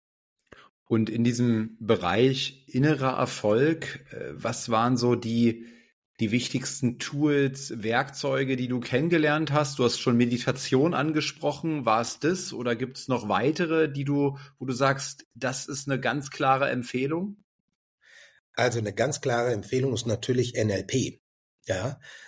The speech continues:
Speaker 2: weil, äh, es ist Meditation, es ist ein Schritt. Da musst du aber für dich persönlich auch, ja, die wirkliche innere Weisheit bekommen. Doch der Punkt ist,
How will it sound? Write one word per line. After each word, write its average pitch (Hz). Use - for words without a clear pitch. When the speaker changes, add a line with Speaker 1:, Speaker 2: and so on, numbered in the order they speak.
Speaker 2:
weil, 110
äh, 101
es 120
ist -
Meditation, 127
es -
ist -
ein 107
Schritt. -
Da 110
musst 135
du 143
aber 113
für 117
dich 131
persönlich 127
auch, 107
ja, 110
die 104
wirkliche 127
innere 110
Weisheit 101
bekommen. 120
Doch -
der 117
Punkt 175
ist, -